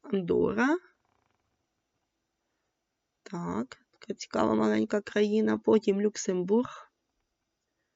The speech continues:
Так.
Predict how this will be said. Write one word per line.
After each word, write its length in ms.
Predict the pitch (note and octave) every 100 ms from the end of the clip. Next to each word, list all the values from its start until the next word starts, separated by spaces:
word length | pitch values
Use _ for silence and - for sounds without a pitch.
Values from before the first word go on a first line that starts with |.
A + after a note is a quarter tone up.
| _ _ _ _ _ _ _ _ _ _ _ _ _ _ _ _ _ _ _ _ _ _ _ _ _ _
Так. 600 | - F#3+ F3+ G3 B3+ -